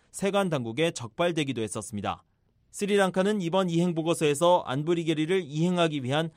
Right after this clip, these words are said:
자국법의 초안을 만든 상태라고 밝혔습니다.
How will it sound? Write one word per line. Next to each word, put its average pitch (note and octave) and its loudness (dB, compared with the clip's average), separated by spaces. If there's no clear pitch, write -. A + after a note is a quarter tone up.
자국법의 D#3+ -2
초안을 G#3 0
만든 C#3 -2
상태라고 C#3+ -4
밝혔습니다. A2 -4